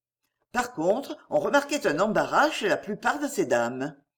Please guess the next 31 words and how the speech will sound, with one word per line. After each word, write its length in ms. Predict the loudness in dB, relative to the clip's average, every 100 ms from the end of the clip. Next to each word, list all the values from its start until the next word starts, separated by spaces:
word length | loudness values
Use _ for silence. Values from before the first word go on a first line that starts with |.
| _ _ _ _ 2
Leurs 160 | 2
phrases 420 | 2 0 0 2
avaient 180 | 2 2
des 140 | 0 0
terminaisons 640 | 0 2 0 0 0 0
biaisées, 600 | 2 2 4 2 2 -2 -14 4
des 120 | 4
pentes 400 | 6 -4 -4 -2
tortueuses 760 | -4 -2 2 4 6 4 0 -6 -2
ou 100 | 2
de 80 | 2
brusques 440 | 0 -2 -2 -2
glissades, 720 | -2 -2 -2 0 0 0 -2 -6 _
ménagées, 580 | -6 -4 -2 0 0 0
semblait-il, 760 | 0 -2 0 -2 0 0 2 -2 -8 0
en 120 | 0
vue 220 | 0 -2
de 80 | -2
faire 260 | -2 -2
trébucher 560 | -2 -2 -2 -4 -4 -2
la 120 | -2
plus 260 | -2 -6 -4
pressée 640 | -4 -4 0 2 2 -4 -18 _
ou 100 | -2
d'entraîner 440 | 0 2 2 0 0
la 120 | -2
plus 220 | -2 2
hardie 440 | 2 0 -4 -4 -4
dans 140 | -2
les 160 | -4 -4
discussions 720 | -4 -8 -6 -8 -2 0 0